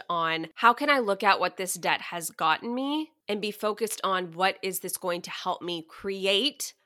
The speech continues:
moving forward. Like I said in last week's episode, you can hate your debt away if you want. It's the same thing as hating your body skinny,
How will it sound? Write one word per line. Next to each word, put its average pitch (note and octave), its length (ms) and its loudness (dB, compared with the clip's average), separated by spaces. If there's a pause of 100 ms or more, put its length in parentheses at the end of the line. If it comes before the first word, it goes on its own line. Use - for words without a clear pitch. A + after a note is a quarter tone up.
(140)
moving F3+ 480 -2 (180)
forward. - 580 -8 (300)
Like G3+ 140 -4
I G#3 40 -4
said G#3+ 200 0
in A3+ 100 2
last G#3 260 2
week's F#3 140 -6
episode, D3 540 -4 (300)
you G#3+ 140 -4
can A#3+ 360 0
hate B3+ 160 -2
your A3+ 80 2
debt B3 180 2
away C3+ 260 2
if A#2 140 -8
you F#3+ 100 -6
want. F#3 260 2
It's - 180 -6
the - 80 -10
same G3 320 0
thing G3+ 240 0
as F#3+ 100 -4
hating G3 320 -2
your F#3 140 -2
body E3+ 260 -2
skinny, G#3+ 580 -2